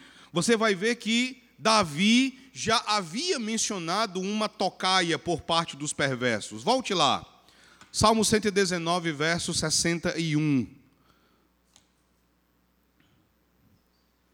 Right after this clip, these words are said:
Salmo sessenta e um, Davi diz assim, só a primeira parte do verso, leiamos. "Laços de perversos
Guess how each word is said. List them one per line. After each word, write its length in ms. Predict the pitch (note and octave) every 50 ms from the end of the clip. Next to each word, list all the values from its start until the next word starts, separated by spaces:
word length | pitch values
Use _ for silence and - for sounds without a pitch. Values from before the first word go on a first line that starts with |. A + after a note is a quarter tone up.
| _ _ _ _ _ _ -
Salmo 380 | - - - E3 F3+ F3+ F3+ F3
sessenta 520 | - F#3 E3+ - - G3 G3 F#3 - F#3
e 120 | E3+ D#3+
um, 120 | D#3+ E3+ F3
Davi 380 | E3 E3 D#3 D3 C#3 D#3+ E3+
diz 240 | D3+ D3 E3+ D#3+ D3
assim, 640 | E3 D#3 - - - E3 D#3+ D#3+ C#3+ B2+ G#2+ F2+ - _ _ _ _ _ _ _
só 220 | - - - G#3
a 80 | A3 G#3+
primeira 380 | - A3 G3+ G3+ G3+ F#3+ F3+
parte 320 | - - F3 E3+ E3+ - E3+
do 100 | E3 D#3+
verso, 400 | C#3+ D3 C3+ A#2+ G#2+ - - D3+
leiamos. 640 | E3 F3 F3 E3+ D3+ B2+ G#2+ F#2 - - - - _ _ _ _ _ _ _ _ _ _ _ _ _ _ _ _ _ _ _ _ _ _ _ _ _ _ _ _ _ _ _ _ _ -
"Laços 1040 | - F#2+ G#2 A#2 D3 F3+ G#3+ A3+ - - - A#3+ B3+ C4+ B3 - - - - - - - _ _ _ _ _ _
de 140 | B2+ C3+ D3+
perversos 1120 | - - D3 C#3 C3 A#2+ G#2+ A#2 C3 C#3 D3 D3+ C#3+ - - - D#3 D#3 D3+ - - -